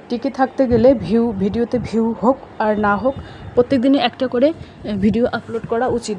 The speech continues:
বড় ভিডিও। তো ছোট ভিডিও আমি শর্ট ভিডিও তো ওই মুরগিদের ভিডিওই দেই, আহ, প্রত্যেক দিনই আর কি চারটে করে দেই,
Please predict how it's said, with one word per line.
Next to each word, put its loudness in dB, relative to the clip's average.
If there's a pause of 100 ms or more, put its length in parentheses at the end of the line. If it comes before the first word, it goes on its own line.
বড় 2
ভিডিও। -4 (760)
তো -2
ছোট 2
ভিডিও 4
আমি 2
শর্ট 2
ভিডিও -2
তো 0
ওই 4
মুরগিদের 2
ভিডিওই 4
দেই, 4 (400)
আহ, 4
প্রত্যেক 0
দিনই 2
আর 2
কি -2
চারটে 0
করে 4
দেই, 0